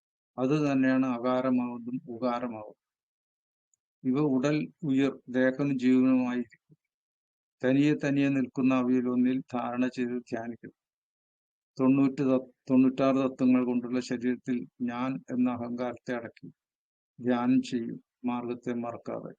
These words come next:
ഈ ഉലകിലുള്ള എല്ലാവരും നന്നായി സാവധാനം വിനീയമായി ഇടത്തുറയ്ക്കുന്നു. ശരീരത്തിൽ ഉയിരും ച-, ദേഹത്തിൽ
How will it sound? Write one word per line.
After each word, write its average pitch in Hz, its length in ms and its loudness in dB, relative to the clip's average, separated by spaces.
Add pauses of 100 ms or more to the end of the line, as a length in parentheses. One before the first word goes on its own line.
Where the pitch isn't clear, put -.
(340)
ഈ 127 80 -2
ഉലകിലുള്ള 127 680 2 (180)
എല്ലാവരും 127 680 0 (200)
നന്നായി 123 380 0
സാവധാനം 127 640 0
വിനീയമായി 127 540 -2
ഇടത്തുറയ്ക്കുന്നു. 117 760 -8 (1000)
ശരീരത്തിൽ 135 560 2
ഉയിരും 135 400 4 (420)
ച-, - 160 -12 (140)
ദേഹത്തിൽ 131 500 0